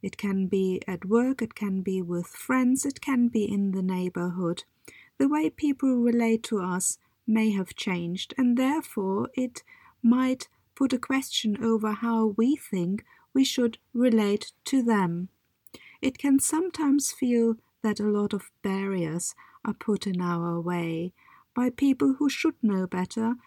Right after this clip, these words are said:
and by people who just don't know better. It can make us feel very angry, and it can make us feel very alone. Cancer is a very lonely experience,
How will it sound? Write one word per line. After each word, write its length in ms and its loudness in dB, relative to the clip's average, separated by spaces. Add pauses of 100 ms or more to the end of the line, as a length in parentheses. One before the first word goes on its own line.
(200)
and 240 4
by 200 4
people 580 0 (340)
who 400 2
just 380 -2
don't 380 0 (220)
know 340 -2
better. 480 -4 (540)
It 140 0
can 200 4
make 220 2
us 160 -4
feel 300 -4 (420)
very 320 4
angry, 680 -2 (300)
and 160 4
it 140 0
can 220 0
make 220 0
us 220 -4
feel 300 -4 (280)
very 320 0
alone. 720 -4 (560)
Cancer 580 2 (280)
is 420 2
a 100 -2
very 420 -2 (140)
lonely 640 0
experience, 880 -6